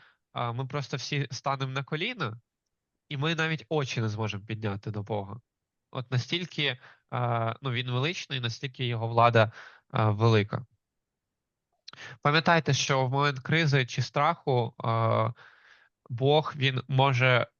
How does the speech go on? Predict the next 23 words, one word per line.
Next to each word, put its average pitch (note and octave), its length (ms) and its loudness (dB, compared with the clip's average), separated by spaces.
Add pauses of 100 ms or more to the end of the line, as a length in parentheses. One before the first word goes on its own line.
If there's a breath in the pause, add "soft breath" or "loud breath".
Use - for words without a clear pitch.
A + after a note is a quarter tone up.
(140)
цю, B2+ 760 2 (1120)
ці D3+ 120 -2
почуття D3 520 0
ваші, B2 500 2 (140)
е, A2 520 0 (240)
він B2+ 120 -8
може C3+ 200 -2
вас A#2 180 -4
втішити. A#2 480 -10 (400)
Написано, B2+ 360 -6
що A#2 160 -6
Бог C3+ 320 -2
є B2 80 -2
Богом A#2+ 300 -2
всякої A2+ 440 -8
утіхи. A2+ 420 -10 (840 soft breath)
І C3+ 360 -2 (180)
пам'ятайте, C3 520 -4
що A#2+ 160 -8
коли C#3 200 -4
ви D#3 120 -6
навчаєте D#3 600 -4
людей, C3+ 680 -4